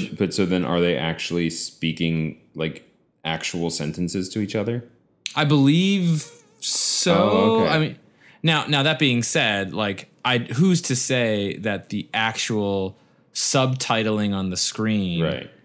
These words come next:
Speaker 2: matches exactly what they're saying to each other in the scene? I,
Speaker 1: Yeah.
Speaker 2: I do not know.
Speaker 1: Yeah.
Speaker 2: Um, but I d-, but they are using something,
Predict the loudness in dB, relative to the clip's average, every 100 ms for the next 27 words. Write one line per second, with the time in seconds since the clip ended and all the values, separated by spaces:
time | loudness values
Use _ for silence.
0 | _ _ -2 0 0 -2 -2 -2 -4 -6
1 | -6 -4 0 0 -2 -4 -4 -2 -4 -6
2 | -6 -4 -2 -2 0 0 0 -2 -4 -4
3 | -4 -4 -4 -6 -2 0 0 -2 -4 -2
4 | -4 -6 -6 -6 -2 -2 0 -2 -2 -6
5 | -6 -6 -8 -14 -10 -10 -10 -12 -6 -4
6 | -4 -6 -8 -12 _ _ _ _ -4 -4
7 | -2 -2 -2 -2 0 2 2 2 4 2
8 | 2 0 2 2 2 0 0 -2